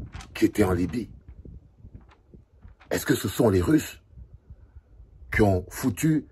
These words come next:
la Libye en l'air ? Est-ce que c'est le président russe qui est parti installer le bébé maréchal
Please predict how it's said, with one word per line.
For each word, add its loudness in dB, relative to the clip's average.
la 4
Libye 0
en 2
l'air ? 6
Est-ce -2
que 8
c'est 2
le 6
président 4
russe 4
qui 2
est 8
parti 0
installer 2
le 4
bébé 4
maréchal 4